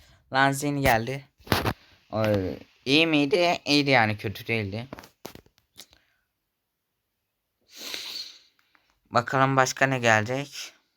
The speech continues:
O İspanya'dan Messi, Messi, Messi, Messi.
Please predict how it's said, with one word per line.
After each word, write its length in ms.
O 260
İspanya'dan 760
Messi, 640
Messi, 520
Messi, 480
Messi. 520